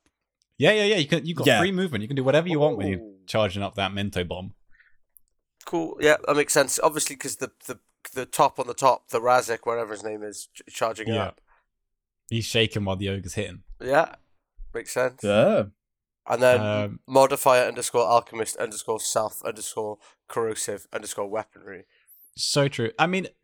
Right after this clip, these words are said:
Speaker 1: at itself is quite a simple ability. It's just a passive. Um,
Speaker 2: Hmm.
Speaker 1: illusions don't get it, is worth noting. So you can't do, like, a weird broken manta strat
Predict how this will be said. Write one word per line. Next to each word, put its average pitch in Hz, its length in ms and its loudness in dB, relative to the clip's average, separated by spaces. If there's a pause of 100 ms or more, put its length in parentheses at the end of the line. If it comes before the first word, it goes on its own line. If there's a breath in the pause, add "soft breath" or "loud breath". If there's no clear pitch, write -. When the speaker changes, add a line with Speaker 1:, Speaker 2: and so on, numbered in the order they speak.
(240)
Speaker 1:
at 175 160 2
itself 170 400 0
is 147 100 -6
quite 147 340 2
a 120 140 -4 (240)
simple 117 440 -4
ability. 101 420 -2
It's - 100 -6
just - 180 -6
a 85 60 -12
passive. 90 500 -8 (320)
Um, 104 360 2
Speaker 2:
Hmm. 107 60 2
Speaker 1:
illusions 156 480 4
don't 123 220 0
get 98 160 2
it, 101 80 -2
is 95 100 -8
worth 101 240 0
noting. 92 280 -4
So - 100 -4
you 104 60 -2
can't 113 200 0
do, 110 120 -2
like, 101 160 0
a 104 40 -2
weird 95 480 -2
broken 92 380 -2
manta 87 300 -4
strat 85 380 -6